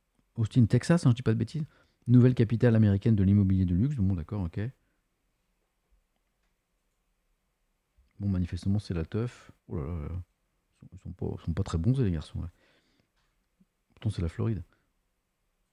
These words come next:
Ah, ce serait la Floride, Austin ? Merde. Non, c'est Texas, c'est bien Texas, hein. Ok. Qu'est-ce qu'il a, Elon Musk ? On parle. Ah oui,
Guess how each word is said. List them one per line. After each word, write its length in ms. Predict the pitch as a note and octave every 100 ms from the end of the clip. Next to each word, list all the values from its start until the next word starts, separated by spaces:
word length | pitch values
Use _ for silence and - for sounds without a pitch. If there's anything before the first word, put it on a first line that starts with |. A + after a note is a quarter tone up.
| _
Ah, 120 | C3+ D#3+
ce 140 | F2
serait 140 | -
la 40 | A2+
Floride, 320 | A#2 A#2+ F3
Austin ? 300 | B2 A2+ E3 A2+
Merde. 240 | B2+ - _ _ _ _ _ _ _ _ _ _ _ _
Non, 60 | C3
c'est 100 | -
Texas, 320 | A#2+ D#3 D#3
c'est 80 | G#2+
bien 100 | G2+
Texas, 340 | C3 - C3+
hein. 60 | - _ _ _ _ _ F#2+
Ok. 120 | F2+ - _ _ _ _ _ _ _ _ _ _ _ _ _ _ _ _ _ _ _
Qu'est-ce 140 | A2+
qu'il 120 | -
a, 40 | G#2+
Elon 160 | F#2+
Musk ? 380 | F2 F2+ F2 - -
On 40 |
parle. 180 | - - _ _ _ _ _ _ _ _ _ _ _ _ _ _ _ _ _ _ _ _ _ _ A#2+
Ah 60 |
oui, 160 | G#2 F#2